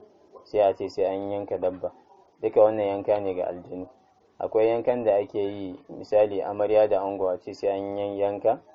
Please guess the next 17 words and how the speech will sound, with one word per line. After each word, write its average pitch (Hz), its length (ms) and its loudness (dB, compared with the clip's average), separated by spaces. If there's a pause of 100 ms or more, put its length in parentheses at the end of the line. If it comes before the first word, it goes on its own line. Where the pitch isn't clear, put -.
(180)
sai, 101 360 -8
sai 107 220 4
su 107 120 -4
yi 95 60 -16
tafiya 101 400 0
a - 80 -6
cikin 101 340 -10
wannan 92 340 -6
jini 95 280 -10
ɗin. 98 100 -14 (540)
Ko 107 140 0
mutum 107 320 -6
ya 98 100 2
yi 98 120 0
sabon 98 420 0
gida, 101 280 -2 (440)
ya 92 160 -4